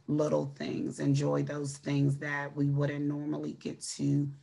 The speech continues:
do and experience during a non-pandemic, you know? It's one of the beauties of being able to,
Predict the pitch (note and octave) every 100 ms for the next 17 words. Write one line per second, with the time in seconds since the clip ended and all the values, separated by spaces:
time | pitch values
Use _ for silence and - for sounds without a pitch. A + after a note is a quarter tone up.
0 | _ _ C#3+ D#3 D#3 D#3 C#3+ C#3 - -
1 | D#3+ D#3 D3 D#3 - - - - _ _
2 | _ _ D3 F3 F#3 F3+ F3 F3 - _
3 | _ _ - E3 E3+ A3 G#3+ D#3+ D#3 D3
4 | - - - - _ _ _ _ _ -
5 | D3 D3 - - A3 - _ _ _ _
6 | C#3+ C#3 D#3 D#3 D3+ D3 D3 C#3 C#3+ C#3
7 | D3 D3 C#3+ D#3 D#3 D#3 D3 C#3+ C#3+ C#3+
8 | C#3 C3+ - _ _ _ _ _ C#3+ D#3
9 | E3 D#3 C#3+ D3 D3 C#3+ C#3 C#3+ C#3+ C#3
10 | C#3+